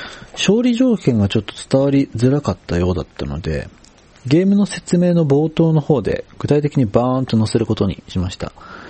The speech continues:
まあ、僕のゲームはあの例の説明文、フレーバーを使った軽い説明だけです。い-、その辺は補完できるかなと思ったんですけども、まあ、具体的に何をしたら勝ちっていうのがゲームの最初で理解してないと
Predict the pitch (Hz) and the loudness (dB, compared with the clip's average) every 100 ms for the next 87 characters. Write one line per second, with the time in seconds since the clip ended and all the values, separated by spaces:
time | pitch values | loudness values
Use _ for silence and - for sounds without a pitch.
0 | - - - - - _ - - - 147 | -20 -20 -20 -20 -20 _ -20 -20 -4 0
1 | 147 139 110 82 - - - 135 139 185 | 2 2 0 -2 -8 -10 2 2 4 2
2 | 185 190 143 101 95 - 98 92 92 92 | 4 2 2 2 2 0 0 0 2 2
3 | 113 123 90 - 101 98 92 85 85 - | 4 2 0 -4 -2 0 0 -2 -6 -6
4 | - 135 151 151 147 143 139 135 - 131 | -2 0 2 2 2 2 0 -2 -2 -4
5 | - - - 120 127 127 123 - 131 127 | -2 -4 0 0 0 0 -4 0 0 2
6 | 120 120 131 127 143 107 - - 139 - | 0 -2 -2 0 0 0 -4 -4 -4 0
7 | 135 139 147 143 135 - - - 127 123 | 2 2 2 0 -2 -8 -20 -8 -2 0
8 | 147 139 - 139 98 80 87 - - - | 0 0 0 0 0 -2 -2 -4 -6 -6
9 | - 73 - 87 80 76 76 - - - | -6 -8 -8 -8 -6 -6 -8 -14 -18 -18
10 | - - 165 120 139 170 180 196 170 147 | -20 -4 -2 2 2 0 0 2 2 2
11 | 190 135 85 - 101 85 - - 127 - | 2 0 -2 -2 -2 -2 -6 -2 -4 -2
12 | 104 78 82 - - _ - 110 120 135 | -2 -2 -6 -8 -12 _ -2 0 2 0
13 | 135 131 139 131 131 101 95 90 85 87 | 0 0 0 0 0 0 -2 -2 -2 -4
14 | 110 | -8